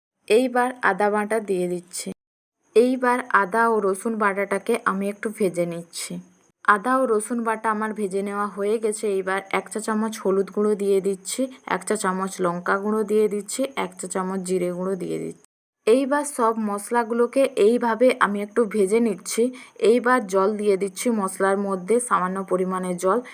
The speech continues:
এইবার মশলাটাকে আমি ভালো করে কষিয়ে নিচ্ছি। মশলাটা ভালো করে কষিয়ে নেওয়া হয়ে গেছে। দেখুন, মশলার মধ্যে কত সুন্দর কালার চলে এসেছে। এইবার সেদ্ধ করে রাখা কাঁঠাল ও আলুগুলো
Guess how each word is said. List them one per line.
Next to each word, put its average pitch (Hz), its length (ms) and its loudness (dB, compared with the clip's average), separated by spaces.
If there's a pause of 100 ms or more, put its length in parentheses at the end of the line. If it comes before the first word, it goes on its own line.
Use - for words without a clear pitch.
(180)
এইবার 226 380 4
মশলাটাকে 196 680 -4
আমি 202 200 0
ভালো 185 320 0
করে 190 260 0
কষিয়ে 185 440 -2
নিচ্ছি। 165 420 -10 (1160)
মশলাটা 240 640 0
ভালো 208 320 2
করে 226 300 4
কষিয়ে 208 400 2
নেওয়া 220 260 0
হয়ে 214 320 4
গেছে। 196 400 -2
দেখুন, 175 360 -2
মশলার 202 520 0
মধ্যে 202 320 -2 (100)
কত 180 200 0
সুন্দর 202 380 -2
কালার 196 400 0
চলে 196 240 0
এসেছে। 180 360 -4 (1500)
এইবার 240 420 4
সেদ্ধ 202 380 -4
করে 233 300 0
রাখা 226 340 0
কাঁঠাল 220 460 0 (100)
ও 208 80 2 (140)
আলুগুলো 220 500 2